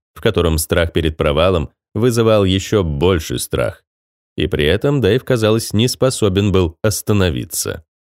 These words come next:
Он ни разу не спросил обо мне, о психологическом консультировании или о том, сколько времени было в нашем распоряжении. Дэйв был полностью поглощен собственными страхами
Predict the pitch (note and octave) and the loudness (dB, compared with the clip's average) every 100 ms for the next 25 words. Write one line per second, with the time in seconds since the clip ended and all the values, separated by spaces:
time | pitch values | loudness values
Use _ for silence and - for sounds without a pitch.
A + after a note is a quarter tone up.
0 | _ _ _ _ _ - B2 B2+ A#2 A2+ | _ _ _ _ _ -2 2 2 2 2
1 | A#2+ G#2 F2 C#2 C2+ C#2+ - D2 D2 - | 4 4 2 0 -2 -4 -2 -2 -2 0
2 | F2 D2+ D2 C#2+ D2 F#2 F#2 - _ - | 0 0 0 -2 0 0 -2 -8 _ -4
3 | B2+ C3+ A#2+ A2+ A2+ - G2+ G2 F#2 F2+ | -2 0 0 0 0 -2 -2 0 0 0
4 | F2 D2+ E2 F2+ F2 D#2+ D#2 B2 - B2 | -2 -2 0 0 2 0 0 -2 -2 0
5 | G2+ G#2+ A2 F2 A#2 G2+ F#2 D#2+ G2+ F#2+ | 0 2 -2 0 -2 0 0 2 2 0
6 | D#2+ E2+ E2+ C#2+ D2+ D#2 D2 C2+ - C2+ | 0 2 2 0 -2 -2 -2 -4 -4 -6
7 | A#1+ A#1+ G1+ G1+ _ _ _ _ - E2 | -6 -6 -8 -14 _ _ _ _ -10 -2
8 | D#2 D#2 E2 D#2 D2 G2 D#2+ C#2 D#2+ D#2+ | 0 0 0 -2 2 0 0 -2 -4 -2
9 | D#2 C#2+ F2 D#2 E2 D#2 - D2+ D2 - | -2 0 -2 0 -2 -4 -4 -2 -2 -2
10 | F2 G#2 F2+ D#2 | -2 0 0 -2